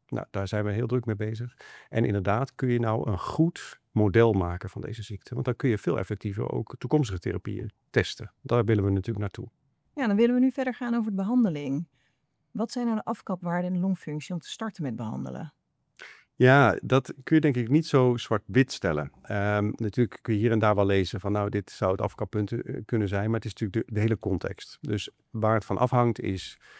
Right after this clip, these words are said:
Speaker 1: zie ik longbetrokkenheid op de beeldvorming, hoe ernstig is die? Heeft iemand daar last van? En wat is dan,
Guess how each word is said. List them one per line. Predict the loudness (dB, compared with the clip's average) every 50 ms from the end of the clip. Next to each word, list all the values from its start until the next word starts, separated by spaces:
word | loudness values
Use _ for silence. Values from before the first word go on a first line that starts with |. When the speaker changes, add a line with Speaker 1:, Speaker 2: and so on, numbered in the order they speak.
| -20 -20 -20 _ _
Speaker 1:
zie | -10 -4 2 2 2
ik | 4 6
longbetrokkenheid | 4 4 4 4 2 0 0 2 2 2 2 2 0 -2 -4 -6
op | -12 -10 -10 -6
de | -6 -2
beeldvorming, | 0 0 0 0 0 0 2 2 4 4 4 4 2 0
hoe | -2 -6 -4
ernstig | -4 -4 -4 -4 -6 -8
is | -8 -8 -6
die? | -2 0 2 2 0 -2 _ _ _ _ _ _ _ _ _ _
Heeft | -2 -2 0 2
iemand | 2 2 2 4
daar | 2 0
last | 0 0 0 -2 -2 -6
van? | -2 0 0 0 0 0
En | 0 2
wat | 2 2 2 0
is | -2 -2 0
dan, | 2 2 2 2 2 0 0